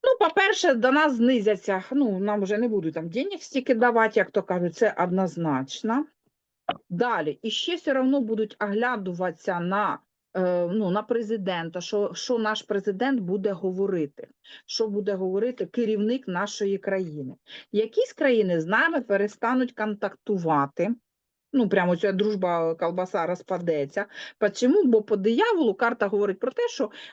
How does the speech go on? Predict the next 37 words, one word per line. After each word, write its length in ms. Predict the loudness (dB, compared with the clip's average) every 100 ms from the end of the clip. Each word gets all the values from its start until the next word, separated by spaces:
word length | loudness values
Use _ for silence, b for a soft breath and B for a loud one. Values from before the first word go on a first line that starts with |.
| _
ну, 80 | -2
будуть 320 | 2 2 2
якісь 280 | 2 0 -2
такі 280 | -2 0 0
залежності 720 | 2 4 4 2 -4 -8 -4
від 200 | 0 -2
когось. 440 | 0 0 0 -4 0
Не, 220 | 2 2
не, 220 | 2 2
ма-, 220 | 2 0
знаєш, 320 | 0 -2 -2
як 120 | -2 -4
то 80 |
кажуть, 200 | -4 -2
не, 100 | 0
не 200 | 0 0
дружи 340 | 0 -2 -2 -4
з 80 | -6
Танькою. 400 | -10 -8 -4 -2
Оце 160 | -2
примерно 480 | -2 0 0 0 -2
про 120 | -4 -6
те 240 | -4 -4
же. 140 | -6 -10 B B B
От, 200 | 4 4
і 160 | 4 6
ми 120 | 6
вияснимо, 560 | 6 6 4 4 2 4
ми 120 | 4
це 160 | 4
вияснимо 520 | 4 4 2 0 -2 -2
дуже 180 | -2
швидко. 480 | -4 0 -2 -2 -10
Хтось 240 | -2 0 2
перестане 600 | 4 4 4 2 4 4
з 80 |
нами. 280 | 4 4 4